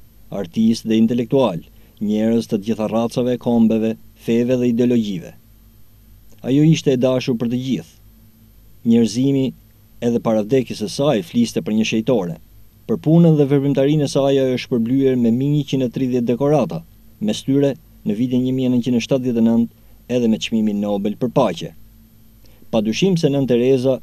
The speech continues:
ishte gruaja dhe shqiptarja që në të gjithë botën më së shumti është pranuar dhe nderuar nga të gjithë, pa dallim.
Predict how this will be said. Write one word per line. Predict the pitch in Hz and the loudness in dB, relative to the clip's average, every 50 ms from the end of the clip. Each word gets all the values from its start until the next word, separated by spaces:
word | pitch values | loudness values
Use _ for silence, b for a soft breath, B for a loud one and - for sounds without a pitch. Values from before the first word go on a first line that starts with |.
| - | -8
ishte | - 127 110 - 120 | -10 -8 -6 -4 -4
gruaja | 110 104 113 120 127 131 131 127 127 127 120 | -2 0 0 0 2 2 2 2 2 2 2
dhe | 117 110 | 0 -2
shqiptarja | - - - - - 120 113 117 120 123 120 113 | -2 -4 -8 -4 -2 0 0 2 2 0 0 0
që | - 120 | 0 0
në | 110 107 | -2 -2
të | 98 101 120 | -2 -2 -2
gjithë | 147 131 127 | -2 -2 0
botën | 117 123 120 117 - 117 117 120 | 0 2 2 2 2 0 -2 0
më | 139 147 | -2 -4
së | - - 120 | -4 -6 -6
shumti | - 139 127 120 113 120 117 | -4 -4 -2 -2 -2 -4 -4
është | 110 - | -4 -4
pranuar | - 127 117 113 117 113 113 113 110 107 | -2 0 2 2 2 2 2 0 0 2
dhe | 117 113 | 2 2
nderuar | 110 110 110 113 113 110 110 110 | 2 2 2 2 2 0 0 0
nga | 113 113 - | 0 -2 -2
të | 113 101 123 | -4 -4 0
gjithë, | 156 156 - - - | 0 0 0 -2 -2
pa | 113 | 0
dallim. | 110 131 143 156 131 98 | 2 2 4 4 2 0